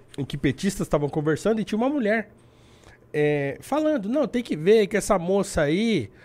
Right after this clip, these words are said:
né, é muito estranho que o filho do Lula se relacione com uma mulher como essa, que é toda não sei o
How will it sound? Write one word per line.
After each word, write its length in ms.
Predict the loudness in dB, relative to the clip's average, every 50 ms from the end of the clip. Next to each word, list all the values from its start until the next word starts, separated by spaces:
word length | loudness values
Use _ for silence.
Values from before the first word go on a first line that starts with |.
| -20 -20 -12 -4
né, 280 | 2 4 6 6 4 2 -4 -14 -12 -4
é 160 | -2 0 0
muito 320 | 2 2 2 0 0 0 -4
estranho 520 | -8 -8 -6 -4 0 2 2 2 2 0
que 120 | 0 0 0
o 80 | 0
filho 360 | 0 -2 -2 -2 0 2 0
do 120 | 0 2 0
Lula 320 | 2 2 2 2 2 0 -2
se 180 | 0 -2 -2
relacione 720 | 0 0 0 0 0 -2 -4 -8 -6 -4 -2 -2 -2 -4
com 120 | -4 -4 -2
uma 100 | -2 0
mulher 380 | 0 -2 0 0 0 0 0 0
como 380 | 0 -2 -2 -2 -4 -4 -2
essa, 880 | 2 4 6 6 6 6 4 2 0 -4 -4 -2 -2 -2 -2 -2 -6 -10 -14 -20 -20 -20 -20 -12 -2
que 100 | 0 0
é 40 | 0
toda 500 | 0 0 2 2 4 4 4 2 2 2
não 140 | 0 -2 -6
sei 180 | -6 -6 -8
o 60 | -8